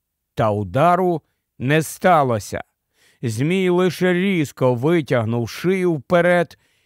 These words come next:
і голова його опинилася поруч з бойовою вежею. Він висовувався з води вище і вище, аж поки голова не нависла над краєм правого дальнього борту.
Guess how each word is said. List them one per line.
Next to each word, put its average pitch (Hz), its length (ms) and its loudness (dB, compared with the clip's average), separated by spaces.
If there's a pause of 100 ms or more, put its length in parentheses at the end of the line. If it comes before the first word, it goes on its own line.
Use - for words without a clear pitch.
і 131 120 0
голова 123 560 2
його 170 380 0
опинилася 147 840 0
поруч 151 480 0
з 113 100 -8
бойовою 135 600 0
вежею. 127 580 0 (520)
Він 143 200 0
висовувався 165 1040 0
з 123 80 -6
води 170 340 2
вище 165 560 -2
і 143 100 0
вище, 156 640 -2 (260)
аж 143 240 0
поки 175 420 0
голова 143 600 2 (340)
не 160 200 0
нависла 160 680 0
над 151 220 -2
краєм 175 500 0
правого 175 560 2
дальнього 180 500 2
борту. 170 500 -2